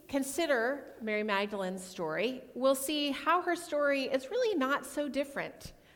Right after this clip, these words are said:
from our story, and ultimately how the Christ who loved her and whom she loved is the same Christ with whom we also have a relationship of love. So first, let's see that Christ in love sought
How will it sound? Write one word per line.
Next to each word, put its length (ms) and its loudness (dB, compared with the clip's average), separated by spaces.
from 180 4
our 300 4
story, 560 -4
and 140 2
ultimately 500 2
how 320 2
the 80 4
Christ 540 -2
who 160 -6
loved 440 0
her 600 -4
and 160 -6
whom 220 -2
she 280 -6
loved 480 -6
is 200 0
the 100 -2
same 400 -2
Christ 640 -6
with 180 -6
whom 220 -4
we 140 0
also 340 -2
have 200 -8
a 40 -8
relationship 680 -10
of 140 -10
love. 300 -6
So 180 2
first, 340 0
let's 240 2
see 220 -2
that 260 0
Christ 680 0
in 300 0
love 440 0
sought 720 -4